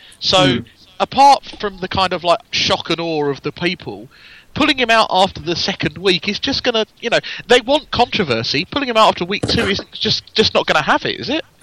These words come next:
Speaker 2: Uh, I, what I would say, I really don't like this twist, and I, I, what, what you were saying earlier, Gary, about, you know, um, Channel five taking the, the fans seriously, I always felt
Speaker 1: Yeah.
Speaker 2: that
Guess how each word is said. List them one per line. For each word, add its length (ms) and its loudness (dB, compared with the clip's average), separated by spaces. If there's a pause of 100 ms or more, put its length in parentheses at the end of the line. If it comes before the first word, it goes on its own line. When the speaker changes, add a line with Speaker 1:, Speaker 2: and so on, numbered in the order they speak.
(960)
Speaker 2:
Uh, 240 2 (100)
I, 320 4 (140)
what 220 6
I 200 8
would 240 2
say, 300 4
I 240 4
really 400 4
don't 280 4
like 260 4
this 180 -4
twist, 420 -6
and 100 0
I, 320 4
I, 460 4 (540)
what, 260 -2
what 140 -2
you 160 4
were 80 4
saying 320 4
earlier, 500 4
Gary, 380 2
about, 460 2 (180)
you 140 0
know, 360 -2
um, 420 0 (240)
Channel 300 0
five 320 0
taking 380 0
the, 280 -2
the 120 0
fans 320 2
seriously, 580 0
I 180 6
always 260 4
felt 220 4
Speaker 1:
Yeah. 60 -4
Speaker 2:
that 120 -8